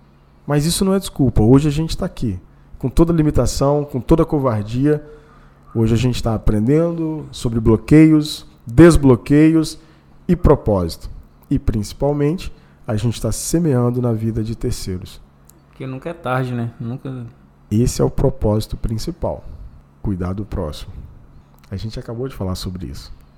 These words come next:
Speaker 1: A gente acabou de falar sobre isso.
Speaker 2: Sim.
Speaker 1: Se quer investir, você vai investir em quê?
Speaker 2: Em pessoas.
Speaker 1: Não é em quê, é em quem? Em pessoas.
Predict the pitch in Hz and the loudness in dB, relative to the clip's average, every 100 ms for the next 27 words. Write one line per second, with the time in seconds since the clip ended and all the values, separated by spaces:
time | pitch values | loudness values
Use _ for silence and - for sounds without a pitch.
0 | _ _ - 87 87 - 98 98 123 104 | _ _ -14 -10 -8 -6 -4 -2 -2 -4
1 | 92 - 78 67 65 - - - - 147 | -6 -8 -12 -12 -16 -20 -20 -20 -18 -14
2 | 135 156 - - 117 - 156 165 160 147 | -12 -14 -10 -6 -6 4 6 6 4 4
3 | 127 - 170 190 175 - 143 143 139 139 | 4 0 -2 0 0 -2 0 0 2 -2
4 | - 175 185 - - 160 104 - - - | 0 0 0 0 8 8 8 0 -20 -20
5 | _ - - - 127 - 117 120 117 - | _ -20 -20 -16 -14 -10 -8 -6 -8 -10
6 | 123 113 123 135 117 - - 120 110 117 | -6 -2 0 -2 -4 -12 -4 -2 0 0
7 | 123 - - 117 120 110 92 104 117 117 | -4 -12 -6 -2 -2 -4 -10 -16 -18 -10
8 | 135 - - 127 127 - - | -10 -10 -10 -10 -12 -14 -20